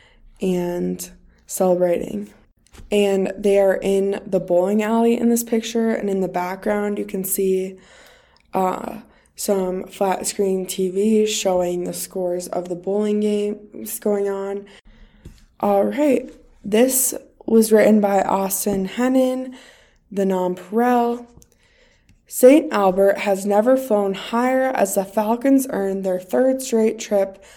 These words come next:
to the state tournament and had their bowlers claim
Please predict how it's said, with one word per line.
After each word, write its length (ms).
to 100
the 80
state 420
tournament 540
and 140
had 240
their 140
bowlers 600
claim 500